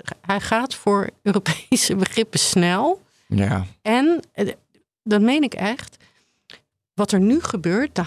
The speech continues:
Speaker 1: hype die nu plaatsvindt, die valt midden in dit wetgevingsproces. Die valt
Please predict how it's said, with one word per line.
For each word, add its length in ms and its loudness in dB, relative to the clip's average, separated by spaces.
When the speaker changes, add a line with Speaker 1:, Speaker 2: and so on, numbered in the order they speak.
Speaker 1:
hype 280 -2
die 140 0
nu 400 2
plaatsvindt, 500 -4
die 120 -2
valt 200 -4
midden 540 0
in 220 0
dit 200 -4
wetgevingsproces. 960 -8
Die 160 -6
valt 220 -4